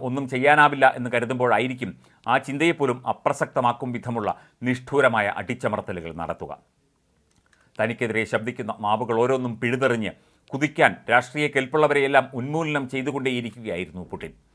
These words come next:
നീതിന്യായ വ്യവസ്ഥയുടെ അധപ്പതനമാണ് ഏറ്റവും എടുത്തു പറയേണ്ടത്. തുല്യതയ്ക്ക് പ്രവേശനമില്ലാത്ത കോടതി മുറികളാണ് പുടിൻ്റെ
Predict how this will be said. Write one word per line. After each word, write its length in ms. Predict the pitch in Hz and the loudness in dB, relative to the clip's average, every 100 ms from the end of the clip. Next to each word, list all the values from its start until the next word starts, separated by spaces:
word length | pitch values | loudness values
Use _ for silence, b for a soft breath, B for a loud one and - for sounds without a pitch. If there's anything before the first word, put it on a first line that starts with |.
| _ _ _ _ 107 | _ _ _ _ -6
നീതിന്യായ 420 | 120 123 123 123 | -4 -2 0 0
വ്യവസ്ഥയുടെ 500 | 117 117 - 120 117 | 0 -4 -4 -4 -4
അധപ്പതനമാണ് 720 | 107 - 113 135 127 113 104 92 | -4 -6 -4 -2 0 -2 -4 -6
ഏറ്റവും 320 | 104 123 107 | -8 -6 -6
എടുത്തു 220 | 90 101 | -6 -8
പറയേണ്ടത്. 460 | 90 80 80 76 - _ _ _ _ _ _ 123 | -8 -10 -10 -12 -16 _ _ _ _ _ _ -4
തുല്യതയ്ക്ക് 400 | 123 139 123 123 | 0 2 0 -2
പ്രവേശനമില്ലാത്ത 760 | 131 143 143 139 135 123 120 | 0 0 0 -4 0 0 0
കോടതി 380 | - 117 135 131 | 0 2 2 0
മുറികളാണ് 500 | 120 123 123 107 104 | -2 -2 0 0 -2
പുടിൻ്റെ 420 | 110 110 120 107 | -6 -6 -4 -4